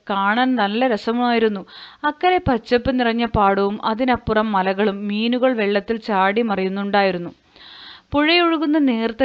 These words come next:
ശബ്ദം, പക്ഷികളുടെ കളകൂജനം, കാറ്റടിക്കുമ്പോൾ ഇലകൾ ഉലയുന്ന ശബ്ദം എന്നിവ മനസ്സിന് വല്ലാത്തൊരു ശാന്തത നൽകി. തണുത്ത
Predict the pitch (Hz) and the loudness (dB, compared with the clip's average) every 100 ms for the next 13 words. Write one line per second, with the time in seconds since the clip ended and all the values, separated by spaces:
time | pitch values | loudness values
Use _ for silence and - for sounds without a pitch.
0 | 240 226 190 208 208 208 - - 240 240 | 0 0 -2 -4 -2 -4 -2 -2 0 0
1 | 240 233 202 208 214 202 190 208 190 196 | 0 0 0 0 0 -4 -2 -4 -4 -10
2 | - 202 196 202 226 226 226 226 220 220 | -4 0 0 0 -2 -2 -2 -2 0 0
3 | 202 208 208 226 202 196 202 226 214 196 | -2 -2 0 0 0 -2 -2 -4 -4 -6
4 | 185 190 190 - - - 277 285 294 240 | -6 -8 -8 -18 -20 -8 -2 0 2 2
5 | 233 214 214 220 254 240 190 196 220 220 | 2 0 -2 -4 -4 0 0 2 0 0
6 | 240 240 220 190 196 208 220 190 180 175 | -2 -2 0 -2 -2 -4 -4 -4 -8 -12
7 | - - - - 214 208 202 254 | -16 -20 -20 -4 -2 -2 -2 -4